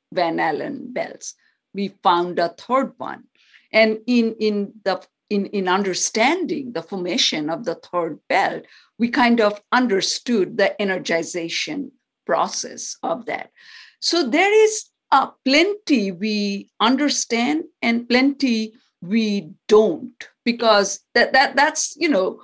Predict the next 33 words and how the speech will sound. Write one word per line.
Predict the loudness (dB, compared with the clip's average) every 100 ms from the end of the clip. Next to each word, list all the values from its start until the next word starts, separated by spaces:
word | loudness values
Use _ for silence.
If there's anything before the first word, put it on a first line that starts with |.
| _
what | 4 4 4
you're | 0
looking | 0 -4 -2 -4 0 2 2
at | 0 2
in | 2
the | 2
Van | 0 0 0
Allen | 0 0 -4 -6
probes | -4 -4 -4 -6
at | -2
the | -2
end | 0
of | -4 -2
the | -2
day, | 0 0 0 -8 _ _ _ _ _
particles | 4 4 2 -4 -2 -2 -2 -6 -10 -6
and, | -4 -2 -4 -8 -10 -8
uh, | -8 -6
waves | -8 4 4 6 0 -2 -10 -12 _
interacting | -2 0 0 -2 -4 -6 -4 -4
with | -6 -6
each | -6 -2
other. | -2 -2 -6 -8 -12 -20 _ -2
And | -2 0
to | 0
that, | 4 4 2 -2
you | 0 4
are | 4 4
adding | 2 2 0 -2
magnetic | -2 -2 -4 -8 -14 _
field | -6 -4 -4 -6 -12 -20 _ 0
and, | 2 2 0 -4 -4
uh, | -4 -4 -10